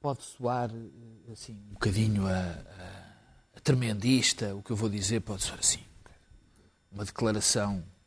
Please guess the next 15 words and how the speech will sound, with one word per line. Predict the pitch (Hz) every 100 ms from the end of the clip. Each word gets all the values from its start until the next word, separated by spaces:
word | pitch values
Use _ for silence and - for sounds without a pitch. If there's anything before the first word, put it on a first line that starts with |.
| _ _ _ _ _ _ _ - -
armar-me | 104 104 104 104 101 98
em, | 95 90 - 104
em, | 98 90 110
em |
estadista, | 107 - 98 101 104 - - 98 101 - _ _ _ - -
mas | 139 135
é, | 151 143 -
é | 147
realmente | 143 143 135 135 127
o |
que | -
eu | 131
sinto. | - 139 120 - 120
Eu, | 170 170 151 -
eu, | 165 165 165 160